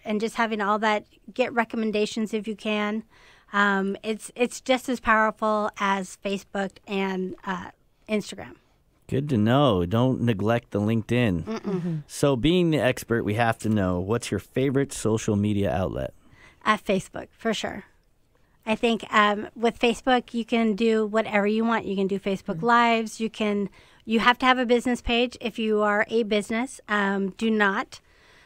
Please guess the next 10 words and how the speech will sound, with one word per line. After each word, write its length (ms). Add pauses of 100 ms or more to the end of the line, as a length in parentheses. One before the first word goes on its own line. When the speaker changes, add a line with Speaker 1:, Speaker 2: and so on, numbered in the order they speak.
(300)
Speaker 1:
have 260
your 180
business 480 (160)
information 720
on 200
your 120
personal 440
page 440
just 240
because, 500